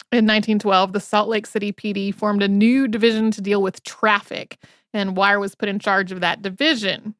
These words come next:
He had to figure out a way to make order out of the growing problem of having trolleys, pedestrian buggies, and cars all traveling the same roadways. At first, he wrote regulations and rules to manage the traffic. Those were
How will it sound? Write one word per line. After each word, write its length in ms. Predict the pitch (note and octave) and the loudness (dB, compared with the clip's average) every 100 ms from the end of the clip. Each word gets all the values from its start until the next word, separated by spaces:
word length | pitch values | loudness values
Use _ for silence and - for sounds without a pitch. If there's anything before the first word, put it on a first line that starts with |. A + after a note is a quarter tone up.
| - | -2
He 60 | |
had 100 | A3 | -2
to 60 | G#3 | 0
figure 340 | - D#4+ D4 | -2 0 4
out 220 | C4+ B3+ - | 6 4 2
a 80 | |
way 500 | A3+ G3+ A3 G3 F#3+ G3+ | -4 0 2 4 2 -2
to 160 | G#3+ | -2
make 300 | G#3 A3 - | 0 0 -2
order 300 | B3 E4 F4 | 0 2 2
out 140 | B3 A#3+ | 2 2
of 80 | |
the 80 | A3 | 0
growing 580 | G#3+ G#3+ A#3 C4 E4+ E4 | -2 0 2 2 -2 -6
problem 400 | - C#4 B3+ A#3 | 0 2 2 -2
of 100 | G#3+ | -2
having 320 | A3 G#3+ G#3+ | -2 -2 -4
trolleys, 540 | G#3+ A3+ A3 A3 G#3+ - | -2 0 2 0 -4 -4
pedestrian 560 | A3 G#3 - G#3+ G#3 | -2 -2 -2 -4 -2
buggies, 400 | G3 G#3+ G#3 G#3+ | 0 -2 -2 -6
and 240 | - G3 - | -6 -6 -8
cars 680 | - C4 B3+ A3+ A3 G#3+ | -6 -2 2 2 0 -4
all 280 | - G#3 G#3+ | -2 -2 -2
traveling 500 | - G3+ G3+ G#3+ G3+ _ _ _ - | 0 -2 -2 -6 -8 _ _ _ -8
the 80 | G#3 | -4
same 360 | - G#3+ G#3 | -2 -2 -2
roadways. 720 | G3 G#3+ B3+ G#3+ D3+ C#3+ G#3 _ _ _ _ _ | 0 2 2 2 -2 -4 -6 _ _ _ _ _
At 120 | - | -4
first, 240 | G#3 A#3 - | 0 0 2
he 80 | A#3 | 2
wrote 180 | A3+ | 2
regulations 680 | G3+ A3 A3 A3 A3 A#3+ A#3 | 2 0 2 0 -2 -2 -4
and 160 | G#3 G3 | -4 -4
rules 340 | A3+ A#3+ B3 | -2 -4 -6
to 80 | - | -4
manage 320 | G#3+ A3 G#3 | -2 -2 -4
the 100 | - | -8
traffic. 600 | A3 C4+ A3+ A3+ B3+ - | -2 0 2 0 -4 -4
Those 260 | A3 G#3+ G#3+ | -4 -4 -4
were 320 | G#3+ G#3+ G#3 | -2 -2 -2